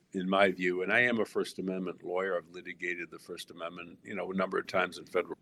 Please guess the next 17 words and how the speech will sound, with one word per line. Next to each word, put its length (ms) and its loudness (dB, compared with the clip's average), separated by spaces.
court, 320 10
albeit 460 12
different 320 0
context. 600 4
Um, 340 0
I 80 10
think 240 4
everything 340 6
he 80 0
did 240 0
was 140 -4
protected 500 0
by 160 -2
the 120 -16
First 320 -8
Amendment. 360 -10
So 280 0